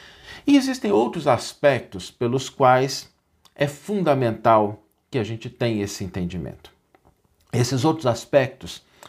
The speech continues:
representam o seguinte: quando a gente entende que a vida é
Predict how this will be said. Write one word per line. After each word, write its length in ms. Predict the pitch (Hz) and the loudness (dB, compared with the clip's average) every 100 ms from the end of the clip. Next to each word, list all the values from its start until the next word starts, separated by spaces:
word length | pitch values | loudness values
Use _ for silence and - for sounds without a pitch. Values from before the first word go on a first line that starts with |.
| _ - | _ -6
representam 800 | 147 143 131 117 131 135 143 143 - | -4 2 2 2 -2 -2 -8 -8 -12
o 80 | 131 | -10
seguinte: 560 | - 135 - - - _ _ - - - - | -10 -12 -14 -20 -20 _ _ -20 -20 -20 0
quando 260 | 302 311 | 0 2
a 40 | 160 | 0
gente 320 | 139 131 123 | -2 -6 -6
entende 380 | 104 104 80 - | -8 -6 -8 -6
que 120 | 165 | 0
a 100 | 123 | 0
vida 600 | 90 87 117 76 69 55 _ _ _ _ _ _ | -2 -4 -2 -2 -6 -12 _ _ _ _ _ _
é 320 | - 95 - | -4 -2 -4